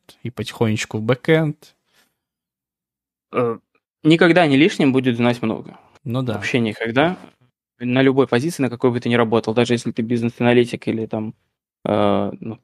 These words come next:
Speaker 2: бизнес-аналитик — это человек, который код не трогает в целом, да? Но
Speaker 1: Мгм.
Speaker 2: как работают некоторые вещи, знать неплохо. Я вот видел, у нас, э, в компании есть курсы баз данных для бизнес-аналитиков.
Speaker 1: Ну нет, мне
Speaker 2: Мгм.
Speaker 1: кажется, базы данных для бизнес-аналитиков —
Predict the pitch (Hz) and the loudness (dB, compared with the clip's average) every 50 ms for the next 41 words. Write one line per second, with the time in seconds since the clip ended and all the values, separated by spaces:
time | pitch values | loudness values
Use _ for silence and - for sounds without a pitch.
0 | _ _ - 113 127 127 110 - - 117 113 107 98 - - - - - - - | _ _ -12 -10 -10 -10 -10 -10 -8 -6 -4 -4 -4 -6 -10 -14 -12 -10 -2 0
1 | 143 147 147 - - - 110 110 104 - - 117 110 110 110 107 - 110 113 110 | 0 0 0 0 0 0 0 0 2 2 2 2 4 2 0 0 0 0 0 0
2 | 107 107 104 104 - - - _ _ _ _ _ _ _ - 120 110 104 107 110 | 0 -2 -2 -4 -6 -14 -20 _ _ _ _ _ _ _ -4 -2 -2 -2 -4 -4
3 | 110 131 151 - _ _ _ - _ _ _ _ _ _ 107 113 123 123 117 117 | -4 -4 -6 -6 _ _ _ -20 _ _ _ _ _ _ 0 2 4 4 4 4
4 | 110 107 101 85 - - - _ - - _ _ _ _ - 120 117 131 123 123 | 4 2 0 -2 -6 -12 -18 _ -20 -20 _ _ _ _ -2 0 2 2 2 2
5 | 123 123 120 - 117 113 117 - 120 110 - 117 110 - 120 113 113 107 107 107 | 2 2 4 4 4 2 2 2 -2 -2 -2 -2 -2 -2 0 0 2 2 2 2
6 | 110 107 101 - - - - - 127 156 226 240 - - - 123 117 107 110 - | 0 -2 -4 -6 -10 -14 -8 -2 0 2 2 2 0 -2 -2 -2 -2 -2 -4 -4
7 | - 131 170 - - 120 117 - 110 110 113 117 - - 117 107 117 127 113 - | -2 0 0 0 0 -2 -2 2 2 2 2 2 0 -2 -2 -2 0 -2 -2 -4
8 | - - - - 117 113 117 107 104 104 107 104 - - - - _ - 117 110 | -6 -8 -6 -4 -2 0 2 2 2 0 0 -2 -4 -8 -14 -14 _ -8 -8 -6
9 | 107 - - 117 117 - 123 123 113 107 - - - 117 - - - - - 104 | -8 -8 -10 -8 -2 0 2 2 2 0 -2 -4 -4 -6 -4 -4 -4 -2 -2 -2
10 | 95 - - - _ - 117 113 110 - - 120 135 135 127 123 117 117 113 117 | -2 -2 -4 -6 _ 0 0 2 2 2 0 2 2 2 0 0 0 0 0 0
11 | 117 127 123 127 - - 117 104 98 - - - - - - - _ _ _ _ | 0 -2 -4 -6 -6 -6 -4 -4 -4 -4 -6 -10 -14 -20 -20 -20 _ _ _ _
12 | _ - - - - - - 135 135 139 147 151 143 117 104 - 120 117 113 117 | _ -18 -18 -18 -16 -4 0 2 4 6 6 6 4 4 2 0 0 0 2 2
13 | 139 151 - - - - 151 139 139 135 131 131 139 139 135 135 127 131 139 156 | 2 0 0 -4 -4 0 2 4 4 4 4 2 2 2 2 0 0 2 2 2
14 | 165 156 139 135 135 135 135 143 143 139 135 - 131 131 139 147 - - - | 2 2 0 0 -2 -2 0 0 0 0 0 -2 -2 -2 -4 -6 -8 -12 -12